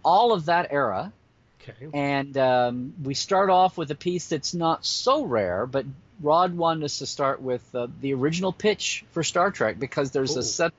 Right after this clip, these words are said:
Speaker 1: a section in there that is relevant to, to today. So
Speaker 2: I like
Speaker 1: hopefully
Speaker 2: it.
Speaker 1: everything we do is, is fun for history's sake, but is
Speaker 2: Mm-hmm.
Speaker 1: shedding light on people just coming to Star Trek, just coming in from the J J movies or from, uh,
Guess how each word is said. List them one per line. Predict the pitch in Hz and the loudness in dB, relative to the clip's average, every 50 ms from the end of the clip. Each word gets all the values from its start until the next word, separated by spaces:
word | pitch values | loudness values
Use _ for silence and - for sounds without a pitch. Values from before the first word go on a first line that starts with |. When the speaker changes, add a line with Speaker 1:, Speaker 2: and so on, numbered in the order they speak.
| _ - | _ -8
Speaker 1:
a | 131 135 | -6 -6
section | 131 - - 185 190 - - - 147 | -6 -4 -4 -4 -4 -2 -4 -4 -4
in | 139 135 | -2 -2
there | 131 131 131 127 | 0 0 0 0
that | 110 123 117 - - | 0 -2 -4 -4 -4
is | 127 113 107 120 | -8 -8 -6 -2
relevant | 120 131 135 135 110 120 113 - | 0 0 2 0 0 -4 -8 -12
to, | - 120 113 101 - - _ - | -12 -12 -12 -12 -14 -18 _ -12
to | - 139 127 | -8 -8 -8
today. | 127 - 131 113 107 90 85 95 - - - - _ _ - | -6 -6 -2 0 0 0 0 -2 -6 -8 -12 -20 _ _ -2
So | - 175 | 2 2
Speaker 2:
I | 175 | 2
like | 233 | 2
Speaker 1:
hopefully | 226 269 226 208 | 4 2 2 2
Speaker 2:
it. | - | 2
Speaker 1:
everything | 175 214 240 233 226 196 | 0 -2 -2 -2 -2 0
we | 170 156 143 | 2 2 2
do | 139 156 151 135 | 4 2 2 2
is, | 127 110 - - - _ _ _ _ _ _ _ _ _ - | 0 -2 -6 -10 -16 _ _ _ _ _ _ _ _ _ -2
is | 147 131 120 - - - _ _ _ _ _ _ | -2 -2 -2 -4 -10 -16 _ _ _ _ _ _
fun | - 196 180 170 - | 0 0 0 0 -2
for | - 139 | -4 0
history's | 113 202 214 - - 240 226 196 | 0 0 0 0 -2 -8 -8 -6
sake, | - - 233 233 254 - - - _ | -4 -2 -2 -2 -2 -4 -10 -6 _
but | 156 147 127 | -2 0 0
is | 143 120 | 0 0
Speaker 2:
Mm-hmm. | 123 151 | 0 2
Speaker 1:
shedding | 180 170 160 160 151 147 139 | 2 2 2 2 -2 -4 -2
light | 143 143 139 139 139 | 0 2 2 4 2
on | 131 123 123 120 113 - - - - - - - | 2 0 0 -2 -4 -8 -14 -20 -20 -20 -16 -8
people | - 190 175 - 147 156 | -6 -4 -4 -2 -4 -4
just | - - 180 - - | -2 -2 -2 -2 -2
coming | - 165 147 139 131 | -2 -2 -2 -2 -4
to | 127 120 120 - | -4 -6 -6 -8
Star | - - - - - | -8 -4 -4 -4 -4
Trek, | - - 87 - - - - - - _ _ | -4 -6 -10 -10 -10 -14 -20 -20 -20 _ _
just | - 220 226 208 - - | 0 0 2 2 0 -2
coming | - 190 170 151 143 139 | -2 -2 0 0 0 0
in | 131 127 123 | -2 -2 -4
from | 107 - 127 117 110 107 104 - _ _ _ _ _ - | -4 -4 -2 -2 -2 -2 -6 -8 _ _ _ _ _ -10
the | 131 | -8
J | - - 220 226 240 | -2 2 2 2 4
J | 202 220 202 | 2 0 2
movies | 196 196 190 170 180 175 156 147 | 4 4 4 4 4 2 0 0
or | - 127 131 127 | 0 0 0 0
from, | 123 - - 131 127 127 131 135 - | 0 0 -2 -2 -2 -2 -4 -6 -8
uh, | - | -8